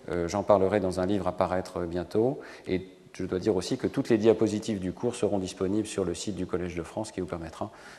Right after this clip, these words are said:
de vous y référer si vous le souhaitez après le cours. Alors, entrons dans le vif du sujet pour parler des, euh, facteurs visuels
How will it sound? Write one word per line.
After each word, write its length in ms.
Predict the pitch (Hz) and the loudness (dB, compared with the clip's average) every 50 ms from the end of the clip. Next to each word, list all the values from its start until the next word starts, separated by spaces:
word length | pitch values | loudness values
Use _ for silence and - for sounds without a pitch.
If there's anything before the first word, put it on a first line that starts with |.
| - - | -10 -8
de 60 | 90 | -6
vous 200 | 82 85 87 82 | -6 -4 -4 -2
y 60 | 92 | -2
référer 340 | 87 90 85 - 87 82 101 | -2 -2 -2 -4 -2 -2 -2
si 160 | 101 - - | -2 -2 -4
vous 80 | 87 90 | -4 -4
le 60 | 85 | -4
souhaitez 340 | - - 87 85 82 - 113 | -4 -4 -4 -4 0 0 0
après 200 | 98 - - 95 | 0 2 0 -2
le 80 | 90 82 | -2 -2
cours. 280 | - - - - - - - _ _ - - - - - - - _ _ _ _ _ _ _ _ _ _ _ - - - - - - - - - | -6 -10 -12 -12 -12 -16 -20 _ _ -20 -20 -20 -20 -20 -20 -20 _ _ _ _ _ _ _ _ _ _ _ -20 -20 -20 -20 -20 -20 -14 -4 0
Alors, 220 | 101 104 - 123 | 2 2 4 4
entrons 240 | 135 156 - 170 160 | 4 2 4 4 4
dans 100 | 139 127 | 6 6
le 60 | 117 | 6
vif 160 | 117 147 131 | 4 2 0
du 100 | 110 113 | 0 -4
sujet 640 | 95 - - 101 95 92 101 107 123 143 160 160 - - - - - - | -4 -4 -4 -4 0 2 4 4 4 4 2 -2 -6 -12 -18 -20 -14 -8
pour 120 | - 104 - | -8 -4 2
parler 560 | - 110 98 95 110 113 117 127 143 156 147 - - 95 | 4 4 4 4 4 4 6 6 6 4 0 -2 -4 -2
des, 320 | 95 104 107 107 110 104 - 95 | 2 4 4 4 4 2 0 0
euh, 200 | 95 92 90 85 | 0 0 0 0
facteurs 460 | - - 110 - - 147 147 120 92 | 0 -2 -2 0 2 2 2 2 2
visuels 680 | 90 123 156 139 123 120 110 110 107 117 131 143 139 | 0 0 2 2 2 2 4 4 4 4 2 0 -4